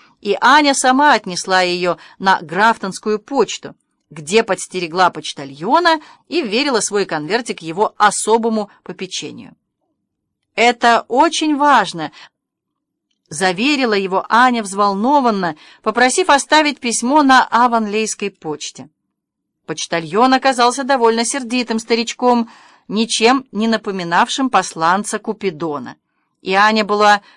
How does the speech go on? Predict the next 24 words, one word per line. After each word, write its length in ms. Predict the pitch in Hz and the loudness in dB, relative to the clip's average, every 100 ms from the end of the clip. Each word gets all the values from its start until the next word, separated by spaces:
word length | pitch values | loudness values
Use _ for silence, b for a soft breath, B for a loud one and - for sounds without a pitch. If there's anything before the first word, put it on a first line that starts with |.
| b | b
далеко 420 | 165 196 190 269 | -4 -4 -2 0
не 120 | 302 | 0
уверена, 560 | 320 330 349 220 190 165 B B | 0 0 0 0 -2 -4 B B
что 220 | - 220 | -8 -4
на 80 | 208 | -2
его 220 | 202 202 | -2 -2
память 480 | 190 220 277 285 254 | 0 2 4 2 -4
можно 320 | 175 190 208 | -6 -8 -8
положиться. 720 | 190 190 190 160 139 - - _ _ _ _ b b b | -6 -6 -6 -8 -16 -18 -20 _ _ _ _ b b b
Но 100 | 415 | 0
он 100 | 440 | 0
сказал, 440 | - 254 240 254 | 2 2 4 2
что 180 | 240 247 | 2 -2
постарается 640 | 240 240 247 247 240 233 240 | -2 0 2 4 2 0 -2
не 160 | 233 | -2
забыть, 640 | 208 196 170 196 339 370 - b b | 0 0 0 -2 -2 -4 -12 b b
и 100 | 220 | -8
ей 240 | 208 247 | -4 -4
пришлось 520 | 277 349 - 247 269 - | -2 -6 -2 -4 -4 -4
этим 480 | 196 185 185 214 220 b | -2 -2 -2 -6 -6 b
удовлетвориться. 1000 | - 196 220 247 247 254 165 131 - - - _ _ _ _ _ _ _ _ _ _ | -12 -4 -2 -2 -2 -4 -4 -8 -10 -10 -18 _ _ _ _ _ _ _ _ _ _
В 100 | _ | _
тот 220 | 156 139 | -12 -8
день 340 | 160 262 277 | -2 0 -2